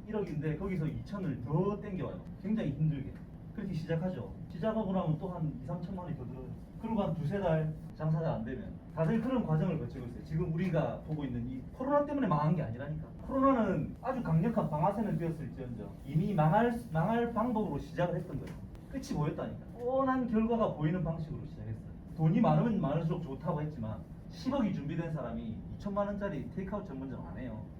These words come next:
십억이 준비된 사람이 한 달에 오백만 원 벌고 싶을까요? 십억이 준비된 사람은 한 달에 오천만 원을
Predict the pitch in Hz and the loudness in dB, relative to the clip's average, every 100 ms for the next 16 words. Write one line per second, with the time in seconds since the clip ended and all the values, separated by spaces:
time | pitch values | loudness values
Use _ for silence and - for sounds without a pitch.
0 | - - 269 294 220 156 156 196 185 - | -14 -8 0 2 4 4 4 4 2 0
1 | 139 - 240 214 160 123 127 247 240 156 | -2 -2 0 0 0 0 0 0 2 2
2 | 120 117 - - 104 95 - - - 277 | 0 -4 -6 -10 -12 -12 -12 -12 -6 -2
3 | 254 180 170 185 180 160 143 139 151 110 | 2 2 2 2 2 2 0 0 -2 -2
4 | - - - 233 220 185 170 - - 202 | -6 -12 -10 -2 0 2 0 -4 -6 -4
5 | 165 | -2